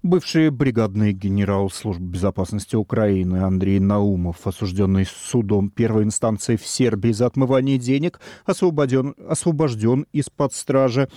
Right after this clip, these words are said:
Он будет находиться в стране, пока рассматривается апелляция на его приговор. Об этом сообщает Балканская служба радио «Свобода». Наумов до две тысячи двадцать первого года возглавлял Главное управление внутренней безопасности С Б У,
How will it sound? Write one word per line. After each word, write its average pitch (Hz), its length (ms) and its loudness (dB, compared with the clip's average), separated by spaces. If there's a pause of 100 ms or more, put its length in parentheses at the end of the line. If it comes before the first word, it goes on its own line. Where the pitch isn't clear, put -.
(200)
Он 143 360 2
будет 123 380 0
находиться 123 500 -2
в - 60 -16
стране, 139 340 0
пока 120 300 -2
рассматривается 120 960 0
апелляция 139 760 2
на 107 100 2
его 101 360 2 (220)
приговор. 117 640 0 (200)
Об 120 160 0
этом 104 160 -4
сообщает 101 680 -2 (200)
Балканская 107 580 -4
служба 95 320 -4
радио 90 220 0
«Свобода». 90 580 -2 (240)
Наумов 151 640 2
до 135 260 2
две 120 140 0
тысячи - 320 -6
двадцать 123 380 -2
первого 117 360 2
года 104 360 0
возглавлял 131 600 0
Главное 139 540 2
управление 135 560 2
внутренней 156 720 0
безопасности 139 920 0
С 123 80 0
Б 123 140 -2
У, 135 240 4